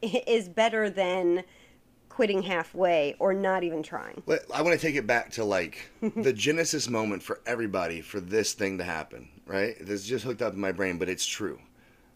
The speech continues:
Speaker 2: The monster in your closet under your bed
Speaker 1: Yeah.
Speaker 2: when you were a kid, right?
Speaker 1: Yeah.
Speaker 2: And that, that shit worried you every night.
Speaker 1: Yeah.
Speaker 2: It was a shadow. You're like, "That thing's gonna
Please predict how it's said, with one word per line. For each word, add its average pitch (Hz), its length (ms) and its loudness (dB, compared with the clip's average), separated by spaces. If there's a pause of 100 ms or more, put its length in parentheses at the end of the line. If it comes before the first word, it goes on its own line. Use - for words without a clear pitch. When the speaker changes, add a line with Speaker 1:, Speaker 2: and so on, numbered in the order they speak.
Speaker 2:
The 104 80 -4
monster 143 440 0
in 151 80 -2
your 139 80 -2
closet 110 440 -2
under 92 200 -2
your 90 100 -4
bed 71 260 -8 (100)
Speaker 1:
Yeah. 170 280 -4
Speaker 2:
when 107 120 -2
you 104 120 2
were 98 40 2
a 95 60 0
kid, 87 240 -6
right? 80 300 -6 (320)
Speaker 1:
Yeah. 202 140 -2
Speaker 2:
And 143 120 0
that, 160 200 0 (220)
that 127 160 0
shit 85 280 -2
worried 143 380 2
you 135 120 0
every 90 220 0
night. 160 400 2
Speaker 1:
Yeah. 104 180 -4 (120)
Speaker 2:
It - 60 -4
was 107 180 -2
a 90 60 -6
shadow. 147 500 2
You're 127 120 4
like, 92 140 0
"That 95 160 -4
thing's 95 220 -6
gonna 98 140 -4